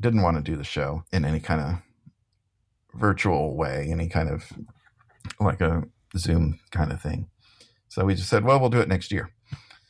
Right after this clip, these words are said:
And now here we are a year later, and we're still not having a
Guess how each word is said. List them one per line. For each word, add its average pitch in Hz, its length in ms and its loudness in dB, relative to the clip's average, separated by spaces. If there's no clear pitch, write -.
And 95 160 4
now 98 160 6
here 107 180 4
we 101 100 4
are 95 120 6
a 80 40 0
year 90 120 2
later, 143 560 4
and 92 120 0
we're 101 120 2
still 156 280 4
not 92 220 2
having 87 380 0
a 82 360 -2